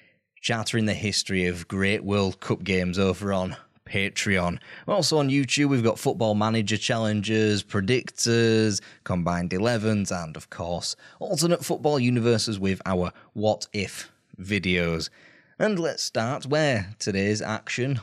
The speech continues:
all started, and that was at the Khalifa International Stadium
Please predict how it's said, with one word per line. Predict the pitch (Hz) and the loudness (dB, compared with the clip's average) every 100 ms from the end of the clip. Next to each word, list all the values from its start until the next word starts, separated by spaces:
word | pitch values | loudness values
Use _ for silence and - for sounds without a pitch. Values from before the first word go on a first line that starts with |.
| - | -4
all | 113 135 143 | 2 4 4
started, | - - 123 147 131 90 | 2 0 2 2 0 0
and | 98 117 | 2 2
that | 82 | 0
was | 95 104 101 92 92 - - - | 2 4 4 0 -6 -12 -10 -4
at | 120 | -4
the | 120 127 | -2 -2
Khalifa | 123 120 143 131 117 117 | 2 2 2 0 0 2
International | 117 110 113 107 107 113 95 | 2 2 2 0 0 0 0
Stadium | - 117 120 110 107 101 98 | 0 2 4 4 4 2 0